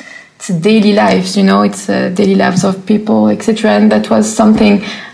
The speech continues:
I wanted to hear, like, and to understand as a, as a Tunisian citizen. I was, I was, ha-, I was, um, it was important that I learned and know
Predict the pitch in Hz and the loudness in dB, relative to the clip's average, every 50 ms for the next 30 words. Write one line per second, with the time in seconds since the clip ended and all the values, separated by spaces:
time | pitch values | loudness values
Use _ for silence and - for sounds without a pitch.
0 | - - 202 202 196 208 202 202 208 202 202 - - 208 196 175 214 202 202 190 | -8 -2 0 2 2 4 4 4 2 2 0 0 0 2 2 4 4 4 4 2
1 | 185 - 226 233 95 98 208 - 202 - - 220 226 208 214 - - 202 196 196 | 2 0 0 0 0 0 -2 -2 -4 -4 -4 -2 0 0 0 0 0 -2 0 0
2 | 196 190 196 196 - - 185 180 175 180 180 - - - - 202 180 208 220 214 | 0 0 0 -2 -2 -4 -2 -2 -2 -2 -4 -4 -4 -2 0 2 2 2 2 0
3 | - - 240 233 220 226 226 233 226 214 226 226 233 220 220 - 226 214 - 208 | 0 0 2 2 2 2 2 2 2 2 4 4 2 2 2 0 -2 -2 -2 -4
4 | 190 180 175 - - 180 - - - - - - _ _ _ _ _ _ _ _ | -4 -4 -4 -6 -8 -10 -12 -16 -20 -20 -20 -20 _ _ _ _ _ _ _ _
5 | _ _ _ _ _ _ _ _ - - 202 196 202 208 196 202 - - - - | _ _ _ _ _ _ _ _ -8 -2 0 2 2 2 0 -2 -8 -10 -6 -2
6 | 208 202 196 202 202 190 208 208 214 220 - 220 190 190 180 - 196 190 185 190 | 0 0 0 0 0 2 0 0 0 0 0 0 -2 0 0 0 0 0 0 0
7 | 190 190 - 190 196 190 - - 208 214 208 208 220 214 214 220 220 - - - | -2 -2 -4 -4 -2 -2 -2 -2 -2 -2 -2 -2 -2 -2 -2 -2 -2 -2 -4 -4
8 | - - - - - _ _ _ _ _ _ _ _ _ _ _ _ _ _ _ | -6 -8 -12 -18 -20 _ _ _ _ _ _ _ _ _ _ _ _ _ _ _
9 | _ _ - - - 240 220 220 220 214 220 233 233 233 226 226 220 214 214 208 | _ _ -10 -4 0 2 2 4 4 4 4 4 4 4 4 4 4 4 4 4
10 | 196 196 196 196 202 208 220 226 226 226 226 220 202 196 196 196 202 208 220 220 | 4 4 4 4 4 4 4 4 4 4 4 4 4 4 4 4 4 4 4 4
11 | 220 220 214 | 4 2 0